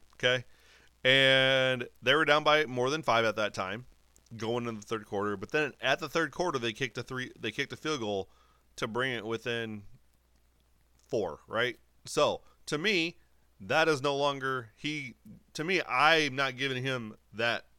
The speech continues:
that one win to make him one and thirty, okay? He's gonna stay oh and thirty. That's, that's my point of view.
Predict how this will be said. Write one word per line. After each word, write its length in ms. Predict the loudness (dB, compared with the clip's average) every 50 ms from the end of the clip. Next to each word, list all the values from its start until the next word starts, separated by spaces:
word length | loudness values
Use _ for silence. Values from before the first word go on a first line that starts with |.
| -6
that 260 | -4 -2 -2 -2 -4 -4
one 400 | -2 0 2 2 0 -2 -4 -4
win 360 | -4 -4 -4 -6 -8 -12 -18 _ _ _ _ _ _ _ _ _ _ -16
to 80 | -10
make 200 | -8 -8 -8 -6
him 160 | -8 -8 -8
one 160 | -6 -6 -6 -6
and 120 | -8 -8
thirty, 360 | -8 -8 -8 -8 -10 -14 -20 _ _ -10
okay? 200 | -8 -8 -10 -12 _ _ _ _ _ _
He's 140 | -16 -12 -10
gonna 120 | -10 -10 -8
stay 220 | -4 -4 -4 -4 -4
oh 180 | -6 -6 -6 -8
and 80 | -8
thirty. 280 | -10 -10 -12 -12 -14 -20 -20 -16
That's, 240 | -14 -14 -14 -14 -18 -20 _
that's 280 | -6 -4 -4 -4 -4 -6
my 160 | -6 -6 -6
point 180 | -8 -10 -12 -12
of 80 | -14
view. 120 | -16 -18